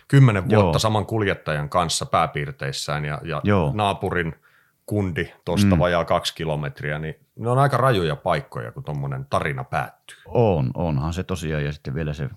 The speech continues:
Speaker 2: korostuu, että kun se on tästä samalta paikkakunnalta ja niinku suunnilleen ikänsä tuntenut ja kaikkea näin, niin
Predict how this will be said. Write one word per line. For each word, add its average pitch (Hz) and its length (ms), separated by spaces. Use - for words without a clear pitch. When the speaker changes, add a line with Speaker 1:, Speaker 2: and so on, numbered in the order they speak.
Speaker 2:
korostuu, 78 440
että 67 160
kun - 100
se - 80
on 71 120
tästä - 240
samalta 80 360
paikkakunnalta 78 720
ja 73 120
niinku 76 260
suunnilleen 85 560
ikänsä 76 280
tuntenut 71 500
ja 67 80
kaikkea 73 380
näin, 76 240
niin - 160